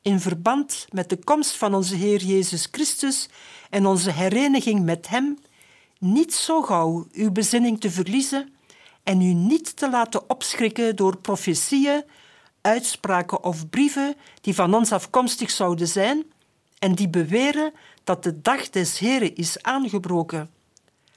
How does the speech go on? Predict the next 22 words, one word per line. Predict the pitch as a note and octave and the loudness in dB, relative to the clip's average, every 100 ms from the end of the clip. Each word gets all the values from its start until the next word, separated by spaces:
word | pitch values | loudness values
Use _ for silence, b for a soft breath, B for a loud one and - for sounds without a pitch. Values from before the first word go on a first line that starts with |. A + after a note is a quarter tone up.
| _ _ | _ _
Laat | F#3+ A#3+ D4 - | 0 2 0 -4
u | - G#3+ A3 | -2 0 0
door | F#3 D#3+ D#3 | 2 0 0
niemand | D#3 C4+ C4 A3+ A3 - | 2 2 2 0 -2 -6
iets | G#3 G3 - | -4 -4 -2
wijsmaken. | F#3 F3 F3 F#3 F3 D#3+ F3 E3 - _ _ _ _ _ _ _ | -2 -2 -2 -4 -4 -4 -8 -12 -14 _ _ _ _ _ _ _
Eerst | F#3+ F#3 A3+ - - - | 0 2 2 -2 -6 -4
moet | A#3 | -2
de | A#3+ | 0
grote | A3+ A3+ A3+ A#3+ | 2 2 2 0
afval | A#3+ - D#4 | 0 0 0
komen | C#4+ C4+ B3 B3+ D4+ B B B B B | 0 0 0 0 -2 B B B B B
en | G#3 | 2
de | G3+ | 2
goddeloze | G3 C4 D4 C#4+ C#4 C4 | 4 2 4 2 2 2
mens | A3+ A#3+ - | 2 2 0
zich | A3+ - | -4 -2
openbaren, | G#3+ G3+ G3+ F#3+ F#3 F3+ F3 F3 b b b b b | 0 0 0 0 0 0 -4 -8 b b b b b
de | F#3+ | 0
zoon | F3 - A#3 C4+ | 2 2 2 2
des | B3+ A#3+ | 0 -2
verderfs, | - A3+ F3+ G3+ G3 G3 - | -2 -6 -2 0 0 -4 -10